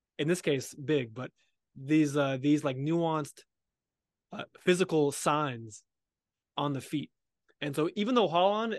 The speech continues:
obviously is from Norway, he's, he's tall, he's very big and long, and Mbappe is from, uh, from Paris, both of these same, uh, mechanisms are, uh,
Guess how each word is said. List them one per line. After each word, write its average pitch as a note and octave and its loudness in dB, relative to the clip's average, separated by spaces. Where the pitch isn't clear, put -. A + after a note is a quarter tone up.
obviously E3+ 0
is C#3+ -8
from C#3 -4
Norway, F3+ 4
he's, D3 -4
he's C3+ -8
tall, E3+ 4
he's B2+ 0
very D3+ -2
big D#3+ -2
and C#3+ -2
long, D#3 -2
and D3+ -6
Mbappe D#3 2
is D#3+ 0
from, C#3 -4
uh, C#3+ -10
from B2+ -10
Paris, E3 0
both G3 4
of G3 2
these E3+ -2
same, F3 -2
uh, B2 -6
mechanisms E3 0
are, - -4
uh, D3+ -6